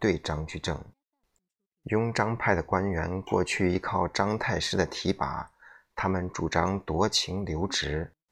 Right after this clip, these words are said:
在张太师得病期间公开出面为他祈祷。反张派则认定张居正是巨奸大华、伪君子、独裁者。在一五八二年，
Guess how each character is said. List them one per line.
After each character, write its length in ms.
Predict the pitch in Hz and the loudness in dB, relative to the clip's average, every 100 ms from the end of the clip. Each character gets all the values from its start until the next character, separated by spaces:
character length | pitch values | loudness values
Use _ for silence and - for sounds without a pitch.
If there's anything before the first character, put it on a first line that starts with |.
| _ _ _ _ _ | _ _ _ _ _
在 320 | - 95 87 87 | 0 2 4 2
张 280 | - 107 | 2 2
太 240 | 95 110 90 | 0 -2 -2
师 160 | - | -2
得 260 | - - 90 | -4 0 0
病 240 | 113 101 | 0 -2
期 200 | 87 - | -2 -2
间 340 | 92 92 95 98 | -2 -2 -2 -4
公 300 | - 107 110 | 2 2 2
开 200 | - 104 | 0 -2
出 240 | - - | -2 -2
面 440 | 98 98 85 78 71 | 0 0 0 -4 0
为 180 | 92 | 0
他 220 | 82 - 92 | 0 -6 0
祈 280 | - - | 0 2
祷。 340 | - - - - _ _ _ _ _ _ _ _ _ - - _ - | 0 -2 -4 -14 _ _ _ _ _ _ _ _ _ -20 -20 _ 0
反 240 | 87 82 | 2 2
张 260 | 82 110 117 | 0 0 0
派 280 | - 107 87 | -2 0 0
则 180 | - 90 | 0 0
认 240 | 107 95 | 2 0
定 300 | 101 90 90 | 0 -2 -2
张 260 | - 101 104 | -2 -2 -2
居 140 | - | -4
正 300 | - 95 90 | 0 0 0
是 180 | 87 90 | -2 -2
巨 320 | 87 - 95 | -2 0 0
奸 320 | - 95 98 | 0 -2 -2
大 220 | 104 101 71 | 2 2 2
华、 480 | - 67 67 82 _ _ _ - | -2 -2 0 -4 _ _ _ -2
伪 220 | 85 82 | 0 0
君 260 | - 113 117 | 0 -2 -2
子、 340 | - - - _ _ - | -4 -8 -10 _ _ -2
独 220 | 80 104 | 0 0
裁 300 | - - 80 | -2 -2 -2
者。 320 | - - - _ _ _ _ _ _ _ _ _ _ _ _ _ | -2 -4 -6 _ _ _ _ _ _ _ _ _ _ _ _ _
在 300 | - 90 90 | 0 2 4
一 240 | 87 104 117 | 2 2 2
五 200 | 85 78 | 2 0
八 160 | 90 | 4
二 240 | 95 107 80 | 6 6 2
年， 520 | 71 - 71 76 | -2 -6 -6 -8